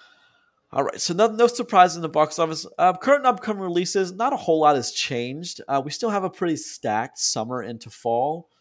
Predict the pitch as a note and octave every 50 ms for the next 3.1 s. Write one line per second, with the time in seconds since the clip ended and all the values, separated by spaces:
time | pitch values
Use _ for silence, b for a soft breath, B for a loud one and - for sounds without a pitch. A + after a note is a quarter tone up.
0 | _ _ _ _ _ _ _ _ _ - B2+ B2+ A#2+ A#2 - - C3 B2+ A2+ -
1 | C#3+ D3 D#3+ F3+ F3+ - F#3 F3+ D#3+ D#3+ D3+ - E3 D3 D3 C#3+ C3+ - - -
2 | D#3 D#3 D#3 E3+ D#3+ D#3 D3+ C#3+ B2+ - - _ _ _ _ _ _ _ - C3+
3 | - -